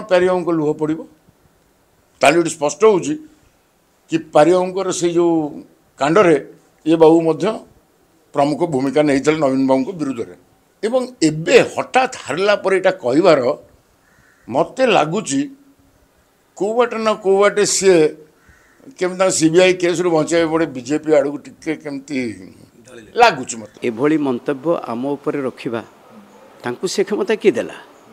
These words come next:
Speaker 2: ଆମ ସମ୍ପର୍କରେ ଟିପ-, ଏଭଳି ମନ୍ତବ୍ୟ ରଖିବା, ଏଭଳି ଟିପ୍ପଣୀ ରଖିବା। ଆମକୁ କଟକ ସହରର ଜନସାଧାରଣ, କଟକ ଚୌଦ୍ୱାର, କଟକ ସଦର ଯିଏ ଆମ ସହିତ ମିଶିଛି, ପ୍ରାୟ ଛତିଶରୁ ଊର୍ଦ୍ଧ୍ୱ ସଂଘରେ,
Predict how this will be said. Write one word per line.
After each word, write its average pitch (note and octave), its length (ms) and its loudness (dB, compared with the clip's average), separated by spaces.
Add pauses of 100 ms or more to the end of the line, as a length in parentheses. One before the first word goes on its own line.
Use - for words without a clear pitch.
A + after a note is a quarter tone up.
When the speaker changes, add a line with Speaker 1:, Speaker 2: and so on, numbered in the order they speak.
(1800)
Speaker 2:
ଆମ B2 160 -4
ସମ୍ପର୍କରେ D#3+ 580 -4
ଟିପ-, - 340 -10
ଏଭଳି D3 260 4 (460)
ମନ୍ତବ୍ୟ C#3+ 480 -2
ରଖିବା, A2+ 280 -6
ଏଭଳି C3+ 220 -2
ଟିପ୍ପଣୀ C3+ 340 -6
ରଖିବା। - 360 -12 (1300)
ଆମକୁ C3 360 -6 (140)
କଟକ B2+ 380 -8
ସହରର A#2 520 -6
ଜନସାଧାରଣ, A#2 720 -6 (760)
କଟକ A2+ 320 -8
ଚୌଦ୍ୱାର, B2 400 -6
କଟକ B2+ 320 -10
ସଦର A#2+ 320 -10
ଯିଏ A#2+ 220 -6 (100)
ଆମ G#2 160 -14 (100)
ସହିତ - 300 -12
ମିଶିଛି, G#2 500 -12 (680)
ପ୍ରାୟ B2 180 -4
ଛତିଶରୁ - 580 -10
ଊର୍ଦ୍ଧ୍ୱ G#2+ 360 -8
ସଂଘରେ, A#2 500 -6